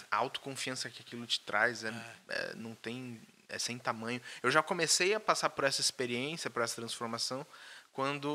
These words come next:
Speaker 1: o, o Jonatas me convidou pra fazer Krav Maga. Eu acho que eu nem sei se ele convidou, se eu fui de, de orelhudo.
Speaker 2: Não, você não pode ir, se ele não convida, ele te expulsa.
Speaker 1: É, né?
Speaker 2: É.
Speaker 1: É, mas aí ele me viu lá e fala
Speaker 2: Corre,
Speaker 1: assim,
Speaker 2: corre a
Speaker 1: "É,
Speaker 2: boca
Speaker 1: deixa
Speaker 2: pequena
Speaker 1: esse,
Speaker 2: que ele expulsa,
Speaker 1: é,
Speaker 2: né?
Speaker 1: deixa esse trouxa fazer. Vamos ver quanto tempo ele vai durar." <laughs>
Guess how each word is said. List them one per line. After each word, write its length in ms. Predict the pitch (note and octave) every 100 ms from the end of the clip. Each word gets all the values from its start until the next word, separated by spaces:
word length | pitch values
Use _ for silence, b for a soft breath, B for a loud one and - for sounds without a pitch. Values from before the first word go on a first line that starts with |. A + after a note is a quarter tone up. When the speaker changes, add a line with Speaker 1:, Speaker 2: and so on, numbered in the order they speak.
| C3
Speaker 1:
o, 400 | C#3+ C3+ C3+ C3+
o 60 | B2+
Jonatas 340 | B2+ B2+ C#3
me 80 | C3+
convidou 360 | C3 C#3 C3 B2+
pra 140 | B2+
fazer 540 | C3+ C3+ B2 C3 C3 B2
Krav 200 | C3 A#2+
Maga. 320 | C#3+ C3+ G#2+
Eu 60 | G#2
acho 120 | -
que 60 | -
eu 40 |
nem 140 | C3 A3+
sei 200 | - A2+
se 100 | A2+
ele 80 |
convidou, 460 | G#2+ A2+ A2+ G#2 A#2
se 100 | -
eu 60 | B2+
fui 180 | -
de, 300 | B2 C3 C3
de 280 | A#2 A#2 A2+
orelhudo. 480 | A#2 A#2+ B2 G#2 G#2+
Speaker 2:
Não, 120 | - A3
você 120 | D#3+
não 80 | B2
pode 260 | D3 F3
ir, 60 | A#2+
se 100 | -
ele 80 | A#2
não 100 | A2
convida, 360 | A#2 G#2+ G#2+
ele 160 | G#2+ A2
te 60 |
expulsa. 420 | - - F#3+ - A2
Speaker 1:
É, 160 | A2+
né? 200 | G2 G2+ - -
Speaker 2:
É. 80 | B2+
Speaker 1:
É, 40 | D#3
mas 160 | A#2
aí 80 | C3
ele 100 | G3
me 100 | F#3+
viu 160 | D3+ E3+
lá 100 | F#3
e 20 |
fala 240 | - E3+ G#2+
Speaker 2:
Corre, 260 | D3 C#3
Speaker 1:
assim, 80 | D3
Speaker 2:
corre 180 | - D3
a 40 | G#2+
Speaker 1:
"É, 40 |
Speaker 2:
boca 80 | D3+
Speaker 1:
deixa 140 | C#3 C#3+
Speaker 2:
pequena 180 | C#3 D3
Speaker 1:
esse, 80 |
Speaker 2:
que 60 | D#3+
ele 80 | G#3
expulsa, 360 | - G3+ A3 A2+
Speaker 1:
é, 100 | A#2
Speaker 2:
né? 80 | B2+
Speaker 1:
deixa 260 | G#2+ A#2+
esse 160 | C#3 B2+
trouxa 420 | - A#2+ A#2 -
fazer. 360 | A2+ A2+ G#2+ A2 G#2 -
Vamos 200 | C#3 C#3+
ver 120 | C#3
quanto 200 | - C#3
tempo 220 | C#3+ C3+
ele 80 | C3
vai 180 | B2+ B2
durar." 360 | B2 B2 A#2 - _
<laughs> 560 | D#3+ - - - E3+ -